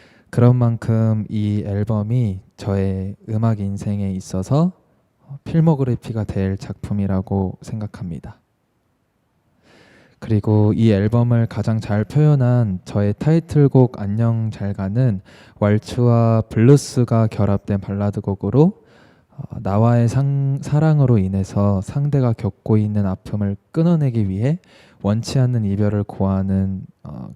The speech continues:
그런 슬픈 순간을 그리고 있는 내용을 담고 있는데요. 아름답지만 슬픈 분위기로 요즘 같은 날씨에 잘 어울리는 곡이니까 많이 많이 들어주시면 감사하겠습니다. 어, 일단 질문 주셔서 감사합니다.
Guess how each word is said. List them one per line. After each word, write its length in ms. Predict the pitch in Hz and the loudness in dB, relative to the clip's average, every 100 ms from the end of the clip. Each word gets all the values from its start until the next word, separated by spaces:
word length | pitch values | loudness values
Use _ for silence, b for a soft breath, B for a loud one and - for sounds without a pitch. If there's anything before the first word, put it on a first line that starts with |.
| _ | _
그런 260 | - - 92 | -20 -12 -10
슬픈 400 | - 147 - 165 | -4 -4 2 2
순간을 480 | 147 160 151 139 123 | 4 0 2 2 0
그리고 360 | - 107 104 | 0 0 2
있는 220 | 101 101 98 | 0 0 -2
내용을 360 | 95 98 98 | 0 2 0
담고 320 | 95 95 98 104 | -2 -6 0 0
있는데요. 640 | 98 95 95 95 117 101 B B B B B B _ _ | 2 -2 0 4 4 4 B B B B B B _ _
아름답지만 1120 | 104 113 117 110 - - 107 104 117 120 127 | -2 0 0 -4 -6 -8 -6 0 0 0 -4
슬픈 460 | - 156 - 165 139 | -6 -8 -2 -2 0
분위기로 800 | 104 104 101 98 95 101 101 95 | -2 -2 -4 -4 0 0 0 2
요즘 300 | 98 123 117 | 0 -2 -4
같은 280 | 117 - | -6 -6
날씨에 480 | 104 95 92 - 101 | -6 -6 -6 -6 -6
잘 300 | 98 - 101 | -4 -4 0
어울리는 480 | 98 107 107 104 104 | 2 2 2 0 -4
곡이니까 720 | 104 110 98 95 - 120 110 B B B | -6 -6 -6 -6 -2 -2 -2 B B B
많이 260 | - 98 104 | -6 -4 -2
많이 260 | 107 104 104 | -2 -2 -4
들어주시면 840 | - 101 101 98 98 123 170 190 - | -6 -8 -10 -12 -4 -2 -2 -6 -16
감사하겠습니다. 1040 | - 98 95 95 101 - 95 92 92 101 - - _ - | -12 -10 -6 -6 -8 -10 -10 -8 -6 -8 -8 -20 _ -6
어, 380 | 117 113 110 | -2 0 0
일단 260 | 110 110 113 | -2 -2 -6
질문 420 | - 120 120 120 | -6 -4 -2 -2
주셔서 720 | 110 107 110 101 107 107 98 - - | -4 -4 -4 -2 -2 -2 -4 -10 -14
감사합니다. 800 | 107 104 110 101 98 95 95 | -10 -4 -4 -4 -6 -10 -10